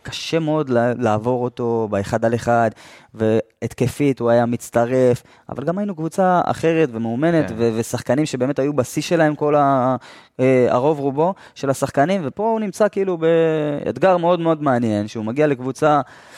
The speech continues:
Speaker 1: שהיא, לא הייתי מגדיר אותה התקפית או מאומנת,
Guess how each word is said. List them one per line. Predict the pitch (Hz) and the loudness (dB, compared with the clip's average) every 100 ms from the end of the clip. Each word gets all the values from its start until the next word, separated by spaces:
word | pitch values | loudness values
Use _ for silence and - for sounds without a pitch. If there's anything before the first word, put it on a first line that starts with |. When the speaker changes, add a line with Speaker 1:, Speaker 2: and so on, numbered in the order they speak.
| - | -20
Speaker 1:
שהיא, | - - 117 117 120 117 117 113 113 113 117 | -12 -2 0 2 0 0 0 0 -4 -6 -4
לא | 143 | -2
הייתי | 151 | 0
מגדיר | 156 135 147 | 0 0 2
אותה | 139 131 131 123 120 117 110 107 | 2 4 4 4 4 4 2 0
התקפית | - 113 - 180 180 | -2 -4 2 2 4
או | 127 123 | 2 2
מאומנת, | 123 123 123 143 180 190 185 175 | 2 0 2 2 2 2 2 0